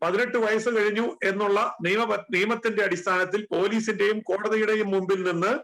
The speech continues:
രക്ഷിച്ചു കൊണ്ടുപോകാനുള്ള സംവിധാനം നിലവിലുണ്ട്. അതുകൊണ്ട് മാത്രമാണ് ഇത് നിലനിൽക്കുന്നത്.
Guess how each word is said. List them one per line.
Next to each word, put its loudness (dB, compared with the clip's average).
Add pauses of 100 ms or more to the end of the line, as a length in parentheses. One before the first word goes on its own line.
(720)
രക്ഷിച്ചു 0
കൊണ്ടുപോകാനുള്ള 0
സംവിധാനം 0
നിലവിലുണ്ട്. 0 (640)
അതുകൊണ്ട് 0
മാത്രമാണ് 0
ഇത് 0
നിലനിൽക്കുന്നത്. 0